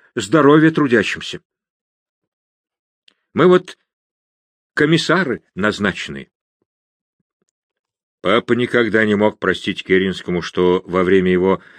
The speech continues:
краткого царения богатые отцы города из скупости закрыли общественную больницу.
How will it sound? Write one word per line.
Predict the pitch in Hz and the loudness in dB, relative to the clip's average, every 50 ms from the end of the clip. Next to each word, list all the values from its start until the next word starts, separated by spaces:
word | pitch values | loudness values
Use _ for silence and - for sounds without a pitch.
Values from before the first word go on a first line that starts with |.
| - - | -20 -10
краткого | - 101 101 101 101 98 - - - 92 90 90 87 - - - - | -6 -2 0 0 0 0 -2 -2 0 2 2 2 0 -2 -6 -14 -16
царения | - - - 90 87 90 110 127 123 113 98 92 87 82 - _ _ _ _ _ _ _ _ _ _ _ | -12 -4 -2 0 2 2 2 2 2 2 0 0 0 -2 -6 _ _ _ _ _ _ _ _ _ _ _
богатые | - - 73 92 95 95 131 139 135 - - 123 120 120 | -12 -4 -2 -2 0 0 0 0 0 2 2 2 2 2
отцы | - - 107 - - - 117 110 | 0 -2 -4 -4 -2 0 0 0
города | 95 104 120 120 110 107 90 104 104 90 - _ _ _ _ _ _ _ _ _ _ _ _ - | 2 2 4 4 4 4 2 2 0 0 -2 _ _ _ _ _ _ _ _ _ _ _ _ -2
из | 117 120 - - | 0 0 0 -2
скупости | - - - 160 160 160 120 107 - - - - 120 117 - - _ _ _ _ _ _ _ _ _ _ | -8 -2 0 0 2 2 0 0 -2 -4 -2 0 0 0 0 -4 _ _ _ _ _ _ _ _ _ _
закрыли | - 110 107 123 135 131 - 175 190 190 180 165 160 156 | -12 -4 -2 0 0 0 2 6 6 8 8 8 6 6
общественную | 147 - 123 120 - - - - - 135 143 - - - 117 117 117 113 101 | 4 2 0 -4 -4 -4 -6 -2 0 0 0 -2 -4 -6 -4 -2 -2 0 0
больницу. | 85 98 98 98 98 98 90 - - 92 82 78 | 0 0 0 0 -2 -4 -6 -6 -6 -6 -6 -6